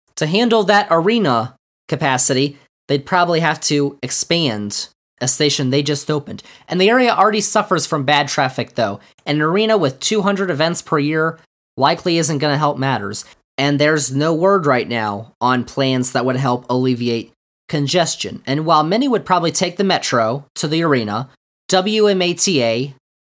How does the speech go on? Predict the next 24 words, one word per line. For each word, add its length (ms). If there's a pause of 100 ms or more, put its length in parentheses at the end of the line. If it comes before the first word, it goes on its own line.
the 100
Washington 640
Metropolitan 720
Area 280
Transit 400
Authority, 520 (220)
is 180
currently 420
facing 460
a 120
massive 580
funding 480
gap, 340
partially 640 (440)
because 260
Virginia 560
is 180
not 240
giving 260
enough 280
funds 500 (280)
to 140
public 300
transportation 680